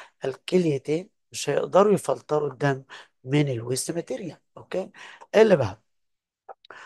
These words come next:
Rather scientific term. اكتب المصطلح العلمي. An organ which pump the blood to all body cell. عضو بيضخ الدم لكل خلايا الجسم. قول يا دكتور.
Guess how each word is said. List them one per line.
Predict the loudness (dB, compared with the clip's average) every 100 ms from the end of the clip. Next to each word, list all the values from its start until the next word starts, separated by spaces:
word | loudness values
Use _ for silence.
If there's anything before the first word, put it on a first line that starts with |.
| -2
Rather | 4 6 6
scientific | 2 -2 -4 -4 -6 2
term. | 4 4 -4 _ _ _ _ _
اكتب | 0 4 4
المصطلح | 4 2 4
العلمي. | 2 0 -8 -18 2
An | 4 6
organ | 6 4 0
which | -2 -6 -8 _ _ 4
pump | 4 4
the | -2 -2
blood | -2 2 4 4 -2 _ _ 2
to |
all | 6 8 6
body | 6 4 2
cell. | -4 -4 -6 -20 -4
عضو | 2 4 4
بيضخ | 2 0 -2
الدم | 4 4 4 -6 -12
لكل | 0 2 6 6 6
خلايا | 4 4 4
الجسم. | 4 -6 -10 -14
قول | -10 2
يا | 2
دكتور. | 2 -2 _